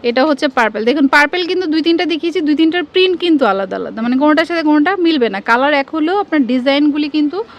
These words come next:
আলাদা। এটা খুব সুন্দর একটা কালার, প্রাইস সেম, আহ, ছয়শো আশি টাকা। আর এগুলো চাইলে আপনারা হোলসেলও নিতে পারবেন, স্ক্রিনে দেওয়া নাম্বারে যোগাযোগ করবেন। আর ভিডিও শেষে তো অ্যাড্রেস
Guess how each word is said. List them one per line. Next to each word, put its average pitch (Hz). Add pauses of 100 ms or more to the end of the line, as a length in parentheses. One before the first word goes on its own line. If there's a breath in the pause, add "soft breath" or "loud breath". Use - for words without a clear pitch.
(240 loud breath)
আলাদা। 208
এটা 240
খুব 311
সুন্দর 294
একটা 220
কালার, -
প্রাইস 254 (120)
সেম, 311
আহ, -
ছয়শো 285 (200)
আশি 247
টাকা। - (1800 loud breath)
আর 247
এগুলো 294
চাইলে 330
আপনারা 330
হোলসেলও 294
নিতে 320
পারবেন, 320
স্ক্রিনে 294
দেওয়া 285
নাম্বারে 269
যোগাযোগ 277
করবেন। 311
আর 277
ভিডিও 247
শেষে 294
তো 277
অ্যাড্রেস 262